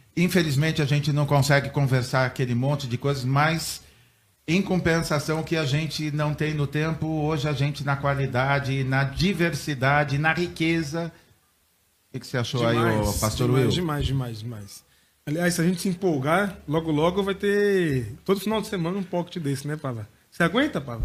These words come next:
Speaker 1: Ó, se você tiver marcando um congresso aí na sua
Speaker 2: <laughs>
Speaker 1: cidade,
Speaker 2: É
Speaker 1: ó,
Speaker 2: isso
Speaker 1: já
Speaker 2: aí.
Speaker 1: pode reservar,
Speaker 2: Chama a gente.
Speaker 1: reservar um lugar pra gente. A equipe, a gente vai levar outra,
Speaker 2: Ah,
Speaker 1: porque hoje
Speaker 2: isso, é.
Speaker 1: é, agora de quase que acabaram com o almoço aqui da, da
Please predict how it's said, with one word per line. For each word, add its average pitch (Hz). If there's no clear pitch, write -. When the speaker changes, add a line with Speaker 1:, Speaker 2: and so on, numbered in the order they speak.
Speaker 1:
Ó, 131
se -
você 180
tiver 165
marcando 151
um 147
congresso 139
aí 135
na 135
sua 139
Speaker 2:
<laughs> 170
Speaker 1:
cidade, 151
Speaker 2:
É 147
Speaker 1:
ó, -
Speaker 2:
isso 143
Speaker 1:
já 135
Speaker 2:
aí. 185
Speaker 1:
pode 147
reservar, 143
Speaker 2:
Chama -
a 202
gente. 170
Speaker 1:
reservar 135
um -
lugar 131
pra 135
gente. 147
A 196
equipe, 202
a 196
gente 185
vai 180
levar 175
outra, 170
Speaker 2:
Ah, -
Speaker 1:
porque 170
hoje 180
Speaker 2:
isso, 151
é. 139
Speaker 1:
é, 165
agora 151
de 165
quase 175
que 170
acabaram 165
com 175
o -
almoço 151
aqui 135
da, 139
da 123